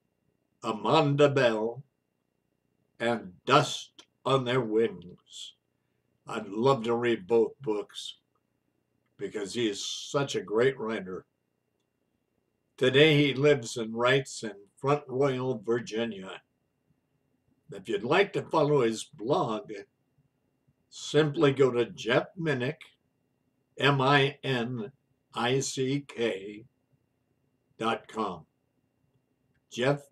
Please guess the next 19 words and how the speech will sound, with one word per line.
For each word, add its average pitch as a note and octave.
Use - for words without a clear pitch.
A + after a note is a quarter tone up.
Minick, C#3
M A2
I D#3
N A#2
I A#2+
C C#3
K G#2
dot A#2
com. F#2+
Jeff C#3+
Minick, A#2+
M A#2+
I D3
N A#2
I A#2
C C3+
K G2
dot A2
com. G2